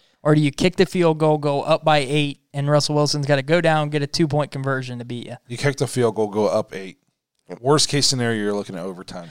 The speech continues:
Speaker 1: I think, I think it depends on the situation. When I'm going against Russell Wilson, I kick the field goal. Um, if it's not him or Aaron, uh, yeah, elite quarterback,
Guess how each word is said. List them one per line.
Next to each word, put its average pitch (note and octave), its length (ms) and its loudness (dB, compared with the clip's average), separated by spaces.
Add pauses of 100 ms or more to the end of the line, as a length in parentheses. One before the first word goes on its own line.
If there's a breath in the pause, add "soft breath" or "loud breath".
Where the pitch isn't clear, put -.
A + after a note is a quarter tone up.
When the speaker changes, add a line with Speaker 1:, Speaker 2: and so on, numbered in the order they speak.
(160 loud breath)
Speaker 1:
I F3 200 0
think, F#3 420 0 (120)
I G3 200 2
think G#3 420 -2
it E3 220 0
depends E3+ 440 0
on F3+ 160 2
the D#3 80 -2
situation. D#3 680 0
When C#3 140 -4
I'm C3+ 120 -6
going D#3 300 0
against C#3+ 300 -6
Russell C#3+ 340 2
Wilson, D3 420 0
I C3 80 -2
kick - 280 -6
the C3+ 80 -8
field C#3+ 320 -2
goal. C#3 320 -2 (300)
Um, B2+ 360 -4 (460)
if C3+ 160 -8
it's - 340 -6
not C3+ 320 0
him C#3 260 -4
or A#2 120 0
Aaron, C#3 280 -4
uh, C#3 220 0
yeah, C3+ 260 -4
elite C#3+ 300 -4
quarterback, C#3 600 -2